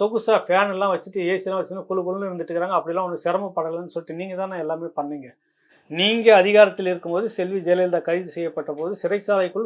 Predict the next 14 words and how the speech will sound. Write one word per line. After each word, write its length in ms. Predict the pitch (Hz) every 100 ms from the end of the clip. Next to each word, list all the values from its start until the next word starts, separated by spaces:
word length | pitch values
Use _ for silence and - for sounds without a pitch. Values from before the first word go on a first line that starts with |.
| 220
சொகுசாக 440 | 180 233 226 240
இருக்கிறார் 500 | 233 214 185 185 185
ஜெயலலிதான்னு 500 | 165 175 175 160 165 170
சொன்னீங்கல்ல. 420 | 147 139 127 123 120 _ _ _ _
இப்ப 220 | 151 156
நீங்க 540 | 139 147 202 226 214
அதிகாரத்துல 500 | 185 208 202 185 170
இருக்கிறீங்க, 460 | 151 147 135 131 208 - _ _ -
செந்தில் 320 | 226 247 226
பாலாஜி 720 | 180 170 156 135 165 254 - _ _ -
சிறைக்குள்ள 460 | 240 262 233 240
எப்படி 260 | 214 196 220
இருந்திருப்பாருன்னு 540 | 185 180 170 175 170
ஒரு 220 | 220 165